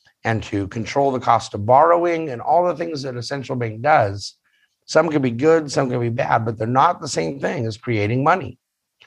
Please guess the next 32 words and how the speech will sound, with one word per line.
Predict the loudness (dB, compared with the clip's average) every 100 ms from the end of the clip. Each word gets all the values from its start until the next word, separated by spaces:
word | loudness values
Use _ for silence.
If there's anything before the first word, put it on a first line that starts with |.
| _ _ -10
That | -4
until | -4 2 4 4 4
a | -2 -2 -4 -8
borrower | -14 2 6 6 6 4 0 -2 -6 -12 -20 -20 -10
receives | -2 -2 -2 -4 -2 0 0 -4 -6
a | -6
deposit | -4 -6 -8 -8 2 2 2 0 -6 -6
in | -10
the |
form | -6 0 0 0
of | 2
borrowed | 6 6 6
money | 2 0 -2 -6 -12 _ _ -8
that | -4
then | -2 -2
they | 0 -2
go | 0 0
put | 0 2
out | 4 4
into | 2 -2
the | -4 -4
economy, | -6 0 0 0 -8 -12 -14 _ _ _
there | -4
is | -4 2
not | 2 2
new | 2 2
money | 4 4 4 2
circulating | -2 0 -2 -2 -4 -2 -2 -4
in | -6
the | -6
real | -4 -2
economy. | -4 -4 -4 -4 -8 -12